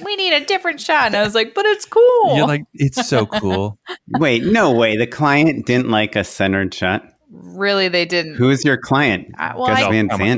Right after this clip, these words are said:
Speaker 3: Sant?
Speaker 1: <laughs> No, I can't tell you. Well, I can't. Oh, yeah, it was the diamond shoot. They wanted a different, they wanted a slightly different, uh,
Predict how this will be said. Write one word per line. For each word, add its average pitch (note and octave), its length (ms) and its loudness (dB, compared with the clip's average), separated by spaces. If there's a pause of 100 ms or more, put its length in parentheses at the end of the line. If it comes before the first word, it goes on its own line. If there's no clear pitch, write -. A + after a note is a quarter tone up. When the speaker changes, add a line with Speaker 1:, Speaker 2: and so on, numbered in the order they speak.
Speaker 3:
Sant? A#3 40 -2
Speaker 1:
<laughs> B3 80 0
No, A#3+ 240 2
I B3+ 140 2
can't C4 400 -4
tell A3+ 320 2
you. B3 360 2
Well, A3 180 0
I E3+ 120 2
can't. D#3+ 240 -4
Oh, A#3 220 0
yeah, E4 220 0
it E4 40 4
was E4 120 -2
the D#4+ 100 -2
diamond D#4+ 540 -2
shoot. D#3+ 320 -2
They F#3 160 2
wanted A3+ 280 0
a G3+ 40 -6
different, G3 420 -4
they G3 100 0
wanted A3+ 200 0
a G3+ 60 0
slightly G3 380 0
different, F3 640 -6
uh, - 40 -6